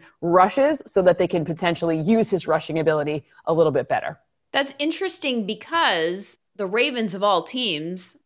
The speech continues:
Speaker 2: are really big into analytics. So you would think that this would be something that they would have been able to see coming or would know was happening right now and would have adjusted. Do you think that that implies that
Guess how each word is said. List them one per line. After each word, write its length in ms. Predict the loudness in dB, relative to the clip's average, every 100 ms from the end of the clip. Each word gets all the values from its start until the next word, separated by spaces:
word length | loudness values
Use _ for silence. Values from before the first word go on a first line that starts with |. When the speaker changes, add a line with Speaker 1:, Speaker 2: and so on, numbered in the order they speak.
| _ -2
Speaker 2:
are 320 | 2 2 0
really 360 | -2 -2 0
big 260 | -2 -4 -4
into 180 | -4 -4
analytics. 840 | -4 -4 -4 0 0 -2 -8 -12 _ _
So 200 | -6 -2
you 220 | -2 -2 -4
would 180 | -4
think 300 | -4 -6 -6
that 160 | -8 -4
this 180 | -4 -4
would 140 | -8
be 100 | -8
something 460 | -6 -4 -4 -4 -6
that 160 | -4
they 160 | 0 0
would 140 | 0
have 160 | -4 -6
been 120 | -4
able 260 | -2 -2 -4
to 100 | -6
see 200 | -10 -10
coming 440 | -4 -4 -4 -6 -4
or 220 | -2 0
would 240 | 0 -2
know 260 | -2 0 0
was 260 | 0 -4
happening 520 | -2 -4 -4 -6 -4 -2
right 200 | -4 -2
now 340 | 0 2 0
and 200 | -4 -4
would 100 | -4
have 140 | -4
adjusted. 680 | -6 -4 -4 -4 -8 -10 -8
Do 80 | -10
you 120 | -8
think 240 | -8 -12
that 100 | -6
that 160 | -2 0
implies 640 | -2 -6 -2 2 2 0 -8 _ _ _ -4
that 160 | -2